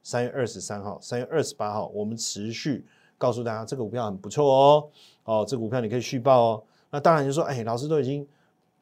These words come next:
报了这么长一段时间，包括昨天，包括昨天哦，昨天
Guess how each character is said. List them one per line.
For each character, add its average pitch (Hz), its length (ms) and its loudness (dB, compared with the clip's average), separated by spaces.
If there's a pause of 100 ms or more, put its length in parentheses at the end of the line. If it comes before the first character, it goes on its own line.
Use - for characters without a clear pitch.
(220)
报 123 200 8
了 92 260 -2
这 147 120 -2
么 123 80 -2
长 101 220 -8
一 107 40 -8
段 117 160 -2
时 92 140 -10
间， 104 220 -6
包 147 160 6
括 165 140 6
昨 135 400 2
天， 170 360 2 (480)
包 143 140 6
括 151 180 4
昨 117 460 2
天 151 320 2
哦， 139 180 -6 (240)
昨 113 240 -2
天 131 260 -2